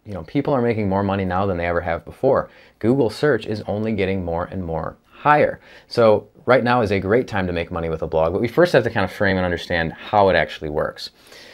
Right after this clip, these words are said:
So how does blog monetization actually works? Well, first we have to acquire traffic to our blog. We can't just, you know, make money magically. So first we have to acquire traffic.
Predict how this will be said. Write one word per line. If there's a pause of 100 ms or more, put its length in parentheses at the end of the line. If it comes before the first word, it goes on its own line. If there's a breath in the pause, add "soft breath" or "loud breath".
(140 loud breath)
So (200)
how
does
blog
monetization
actually
works? (260)
Well, (220)
first
we
have
to
acquire
traffic
to
our
blog.
We
can't
just, (160)
you
know,
make
money
magically. (480 loud breath)
So
first
we
have
to
acquire
traffic.